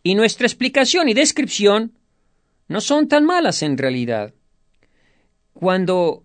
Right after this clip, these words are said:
llegamos a una definición más científica de la vida, encontramos que el movimiento o actividad es lo que se le llama movimiento inmanente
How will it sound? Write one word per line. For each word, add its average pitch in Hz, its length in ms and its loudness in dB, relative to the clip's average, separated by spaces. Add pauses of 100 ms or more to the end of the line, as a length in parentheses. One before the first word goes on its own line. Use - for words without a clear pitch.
(140)
llegamos 330 600 -2
a 196 60 2
una 240 200 2
definición 156 680 -2
más 165 240 -2
científica 143 1120 -2
de 120 180 -4
la 190 140 -2
vida, 240 360 2 (220)
encontramos 180 720 0
que 147 140 -2
el 160 100 0
movimiento 196 760 2
o 208 100 2
actividad 240 880 0 (580)
es 247 540 2 (140)
lo 190 240 2
que 185 100 -2
se 190 160 0
le 175 140 0
llama 240 580 2
movimiento 208 800 4
inmanente 147 920 2